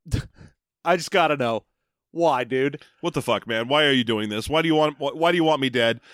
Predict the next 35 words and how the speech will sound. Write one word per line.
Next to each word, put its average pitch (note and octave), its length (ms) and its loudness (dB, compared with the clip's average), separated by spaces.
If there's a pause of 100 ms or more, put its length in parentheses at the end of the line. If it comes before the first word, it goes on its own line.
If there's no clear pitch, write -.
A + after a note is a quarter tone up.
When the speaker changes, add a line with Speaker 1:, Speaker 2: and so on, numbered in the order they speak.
(140)
Speaker 2:
I C#3 80 0
was D#3 160 2
gonna F3+ 140 -2
give E3+ 140 0
you D3 100 0
money C#3 260 0
for C3+ 160 -4
a B2+ 60 0
guy B2 280 2
and A#2+ 140 0
you A#2+ 60 -6
did A2 200 -4
this. G2 420 -4 (200)
Speaker 1:
Yeah, F3+ 160 2
you G#3+ 180 -4
were D#4 60 0
about A3+ 260 0
to F3 60 -12
get E3+ 220 0 (300)
really A#3 340 0
wealthy D#3 500 2
just F3+ 280 -2
for E3+ 120 0
handing D#3+ 340 0
over D#3 240 0
some D3+ 220 -2
idiot, C3 340 0 (380)
and E3 180 -4
yet F#3 220 0
you F3+ 140 -4
<laughs> - 0 -
tried F#3+ 480 0
to F#3 140 0
attack D#3+ 400 0
me, C#3+ 380 -2